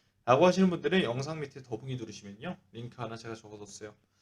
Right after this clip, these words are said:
자, 그 링크를 통해서 저한테 연락을 주셔도 되니까 그쪽으로 한번 남겨보셔도 좋을 것 같습니다. 자, 여러분들 지금 월드코인 정말 큰 호재를 기다려주고 있기 때문에 여러분들 이 정보 빨리 받아가셔서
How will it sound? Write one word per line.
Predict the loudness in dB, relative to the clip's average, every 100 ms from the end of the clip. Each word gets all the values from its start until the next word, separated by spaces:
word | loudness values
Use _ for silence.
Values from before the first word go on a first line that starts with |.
| _ _ -10
자, | -4
그 | 0
링크를 | 2 4 2 0
통해서 | -2 -2 -4
저한테 | -6 -4 -2
연락을 | 0 0 -2
주셔도 | -4 -4 -4
되니까 | -6 -14 -12 -10 -10 -12 -16
그쪽으로 | -14 -12 -6 -4 -4
한번 | -4 -6 -8 _ _ _ _ _ _ -10
남겨보셔도 | -8 -4 -4 -6 -6 -4 -2 -2 -6 -12 -10
좋을 | -10 -6
것 | -6
같습니다. | -6 -10 -14 -14 -14 _ _ _ _ _
자, | 2
여러분들 | 4 4 2 -2
지금 | 0 2
월드코인 | 4 4 2 -2 -2 0
정말 | -2 -4 -8 -2
큰 | -2
호재를 | 0 0 0 -2
기다려주고 | -4 -4 -4 -8 -8
있기 | -10 -12 -12
때문에 | -8 -8 -10 -14 _ _ -8
여러분들 | -8 -6 -6 -6
이 |
정보 | -8 -16 -12
빨리 | -10 -12
받아가셔서 | -14 -14 -10 -8 -8 -10 -10 -10